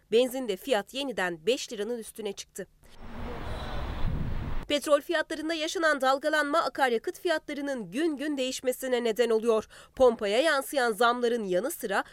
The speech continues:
arka arkaya yapılan indirimlerle yüzü gülüyordu araç sahiplerinin. Öyle ki birkaç gün içinde yapılan indirimlerle benzinin litre fiyatı iki bin on altı yılındaki seviyesine dönmüş, beş liranın altına düşmüştü.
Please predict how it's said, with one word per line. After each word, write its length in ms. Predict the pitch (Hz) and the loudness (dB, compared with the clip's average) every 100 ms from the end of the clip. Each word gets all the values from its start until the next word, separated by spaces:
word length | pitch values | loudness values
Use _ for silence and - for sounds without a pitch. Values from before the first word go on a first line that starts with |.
| - | -4
arka 320 | 226 214 - | 2 2 2
arkaya 300 | 302 370 349 | -2 0 0
yapılan 420 | 254 226 - 277 233 | 2 0 -2 -4 -2
indirimlerle 640 | 240 247 262 262 254 247 | -4 -6 -4 0 0 0
yüzü 320 | 262 240 208 | -4 -6 -6
gülüyordu 500 | 190 196 190 190 185 | -8 -2 0 0 0
araç 260 | 185 190 190 | 0 0 -2
sahiplerinin. 680 | - 202 208 220 208 214 190 - - - | 0 0 -2 -4 -2 -2 -4 -10 -18 2
Öyle 280 | 240 240 | 4 4
ki 180 | 277 254 | -4 -8
birkaç 340 | 220 - 311 - | -8 -2 -2 -2
gün 140 | 294 | -8
içinde 320 | 285 - 285 | -6 -6 -4
yapılan 380 | 285 277 277 269 | 0 0 2 2
indirimlerle 720 | 262 254 269 277 277 277 226 | 2 -4 -6 0 0 4 2
benzinin 480 | 220 247 240 254 - | 2 -2 -4 -6 -6
litre 260 | 285 - 339 | -6 -6 -6
fiyatı 380 | 320 262 - 311 - - | -2 -2 -2 -8 -10 -14
iki 220 | 277 339 | -8 -4
bin 80 | 330 | 0
on 100 | 349 | 4
altı 300 | 339 302 277 | 4 4 0
yılındaki 440 | 285 294 269 269 | -6 -4 -4 -4
seviyesine 680 | 339 269 240 240 226 254 262 | -6 -4 -4 -6 -4 -2 0
dönmüş, 460 | 220 202 208 320 - - - | 0 0 0 -4 -4 -12 -2
beş 300 | 247 285 - | 0 0 -2
liranın 280 | 202 185 233 | -2 -2 2
altına 420 | 226 208 214 202 | 2 0 -2 -4
düşmüştü. 520 | 190 - 208 - 233 | -4 -10 -10 -4 -4